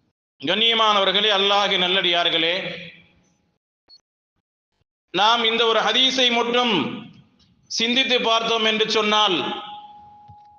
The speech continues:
இன்றைய காலகட்டங்களிலே மக்தபுடைய மதரசா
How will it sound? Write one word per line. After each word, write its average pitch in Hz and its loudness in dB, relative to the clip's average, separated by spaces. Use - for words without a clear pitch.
இன்றைய 226 0
காலகட்டங்களிலே 220 2
மக்தபுடைய 247 2
மதரசா 233 2